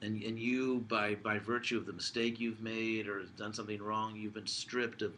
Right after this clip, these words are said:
all dignity. You deserve no respect, nothing. You should just be annihilated publicly because you did something wrong.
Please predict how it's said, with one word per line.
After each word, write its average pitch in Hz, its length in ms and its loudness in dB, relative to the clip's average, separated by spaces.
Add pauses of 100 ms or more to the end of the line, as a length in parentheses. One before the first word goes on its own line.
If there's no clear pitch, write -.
all 117 540 0 (1500)
dignity. 139 800 8 (180)
You 120 140 0
deserve 117 400 0
no 117 180 0
respect, 113 600 0
nothing. 113 440 -2
You 92 100 -8
should - 180 -4
just 101 200 -4
be 92 280 -4 (480)
annihilated 101 760 0 (360)
publicly 80 680 -2
because 85 380 -4
you 90 40 -8
did 92 140 -6
something 85 380 -8
wrong. 87 240 -10